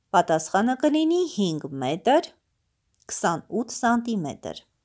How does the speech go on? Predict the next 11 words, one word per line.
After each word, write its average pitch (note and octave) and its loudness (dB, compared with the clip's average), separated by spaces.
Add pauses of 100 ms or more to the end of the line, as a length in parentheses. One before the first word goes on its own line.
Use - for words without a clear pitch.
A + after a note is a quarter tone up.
(680)
Երեք A#3+ 4
հարյուր C4+ 0
քսանմեկ A#3+ 2
մետր G#3+ 0
քառասուն D#3 0
սանտիմետրից A#3 -2
հանած C#4 -2
քսան C#3+ -4
մետր A3+ -2
քառասուն D3 0
սանտիմետր։ F3 -8